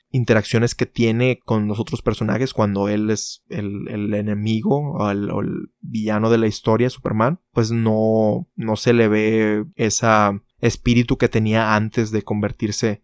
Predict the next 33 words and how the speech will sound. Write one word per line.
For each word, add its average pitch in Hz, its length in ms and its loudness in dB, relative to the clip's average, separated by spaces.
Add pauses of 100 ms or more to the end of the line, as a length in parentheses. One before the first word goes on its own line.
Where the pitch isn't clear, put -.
en 107 140 -2
lo 104 120 2
que 107 120 0
es 101 140 -2
ahora, 104 380 2
¿no? 143 220 -14 (140)
Y 113 200 0
esto 107 200 2
es 117 60 4
lo 117 160 4
que 104 220 0
siento 107 440 -4
que 104 240 -2
hace 104 240 -4
más 107 440 -2 (140)
impactante 113 800 -2
y 127 80 2
más 113 200 0
peligroso 110 840 2
a 104 320 0
Homelander, 110 640 -2 (280)
comparado 107 440 0
con 113 140 -4
esas 110 260 -6
interpretaciones 110 720 -4
de 110 60 -2
Superman, 107 500 -4
que 110 180 -6
él 107 240 -2 (120)
puede 120 280 8
llegar 113 380 6
contigo 123 680 2 (160)
y 107 340 -2